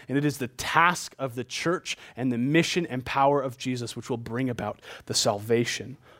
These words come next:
of those. And those redeemed people who are bought by the blood of Jesus, they con-, constitute what's called the global church. So we are members of the church with believers in Somalia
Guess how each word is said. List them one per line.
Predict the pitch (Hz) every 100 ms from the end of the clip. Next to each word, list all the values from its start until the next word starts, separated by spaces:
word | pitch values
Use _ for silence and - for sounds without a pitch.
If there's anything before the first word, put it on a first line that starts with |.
| -
of | 110 107
those. | 104 98 127 - - _ _ _ _ _ _ _ 143
And |
those | 165 180
redeemed | 165 139 156 165 202 226 -
people | 165 131 143
who | 135
are | 120
bought | 113 165 160
by | 180 175
the |
blood | 151 151 160
of | 127
Jesus, | 117 107 117 - - - -
they | 135 170 - _ -
con-, | 190 - - 139 151 -
constitute | - 196 - 233 - 127 135
what's | 127 -
called | - 120 123
the | 135
global | 143 139 147 160
church. | - 226 - - - - -
So | 151 127 - -
we | 143 208
are | - 165 185
members | 160 156 170 190 196 185
of | 143 147
the | 131
church | - - 208 226 151
with | 147 -
believers | 131 139 156 165 -
in | 135
Somalia | 131 - 113 113 156 214 208 214 220